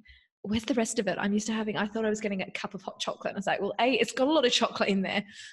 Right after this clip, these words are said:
but just wait till we do the meditation," 'cause the meditation's about twenty, twenty-five minutes with this guided sipping, which again, when you tell people how long it's gonna be, they're like, "Er, really?" And it goes really quickly. And I'd say a third of people don't even finish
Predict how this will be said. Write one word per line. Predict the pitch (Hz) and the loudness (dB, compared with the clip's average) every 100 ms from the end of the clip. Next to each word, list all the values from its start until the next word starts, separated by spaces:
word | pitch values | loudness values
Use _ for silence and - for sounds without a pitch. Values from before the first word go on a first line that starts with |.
| - _ 220 240 | -20 _ -4 0
but | 254 | 2
just | 277 320 | 2 0
wait | 349 339 339 | 2 2 2
till | 294 | 0
we | 285 | -2
do | 269 247 | -2 0
the | |
meditation," | 233 214 - 190 202 196 | 0 -2 -2 -2 -2 -2
'cause | 214 | -4
the | 226 | -2
meditation's | 269 285 240 220 202 196 | -2 -2 -2 -2 -4 -2
about | 185 180 - | 0 0 -2
twenty, | - 190 - | -2 -2 -2
twenty-five | 180 185 175 170 165 165 | -2 -2 -2 0 0 0
minutes | 151 - | -6 -6
with | - 175 | -6 -8
this | - | -4
guided | 185 156 - | -2 -2 -4
sipping, | - 165 143 160 208 | -6 -4 -6 -4 -4
which | 170 - - | 0 0 2
again, | 226 247 | 2 2
when | |
you | 233 | 0
tell | 208 226 | 0 0
people | 214 190 | 0 -2
how | 175 | -2
long | 190 180 | 0 -2
it's | - | -4
gonna | 175 175 | -6 -8
be, | - | -6
they're | 131 | -4
like, | - - | -4 -4
"Er, | 190 196 - _ | -2 -2 -4 _
really?" | 196 196 240 - - - - - - _ - | -2 2 2 0 -10 -12 -14 -18 -20 _ 0
And | 262 | 2
it | 294 302 | 4 4
goes | 285 285 285 - - - | 6 6 4 0 -12 -4
really | 208 214 220 | 4 6 6
quickly. | 220 - - 185 185 180 | 4 -4 -2 0 0 0
And | 190 208 202 190 - _ _ _ _ _ - | 0 2 0 -2 -12 _ _ _ _ _ -2
I'd | 214 | 0
say | 208 208 196 185 | 2 2 4 0
a | |
third | - 220 208 | 0 4 6
of | 208 | 4
people | 214 180 - 190 202 | 0 -4 0 0 2
don't | 196 190 | 4 2
even | 190 185 | 2 -2
finish | - - 196 185 - | -6 -2 0 2 0